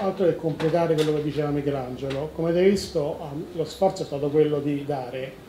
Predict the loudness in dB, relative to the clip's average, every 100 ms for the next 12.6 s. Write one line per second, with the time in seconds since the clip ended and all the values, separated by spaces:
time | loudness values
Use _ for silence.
0 | -10 -2 0 0 -2 -4 -2 0 2 2
1 | 2 2 2 2 0 0 -2 -6 -2 0
2 | -2 -6 -8 -6 -2 -2 -4 -8 -6 -2
3 | -2 -4 -8 -6 -6 -6 -8 -6 -2 0
4 | 2 0 -2 -6 -6 -6 -16 -18 -18 0
5 | 6 8 6 2 -2 -4 -4 -2 0 2
6 | 2 0 0 4 4 2 -2 0 2 0
7 | -4 -4 -6 -4 -2 0 0 -2 -4 -4
8 | -2 -4 -6 -6 -4 -4 -2 -4 -4 -6
9 | -10 -12 -16 -20 -20 -20 -20 -12 -8 -8
10 | -6 -6 -6 -4 0 2 4 2 -2 -6
11 | -8 -14 -20 -20 -16 -16 -10 0 0 0
12 | -4 -2 4 6 4 2